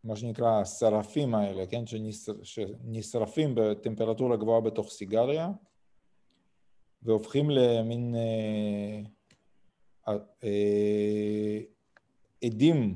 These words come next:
של שרף, שזה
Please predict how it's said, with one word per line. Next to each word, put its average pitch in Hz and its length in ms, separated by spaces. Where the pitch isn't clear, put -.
של 107 460
שרף, 117 520
שזה 113 320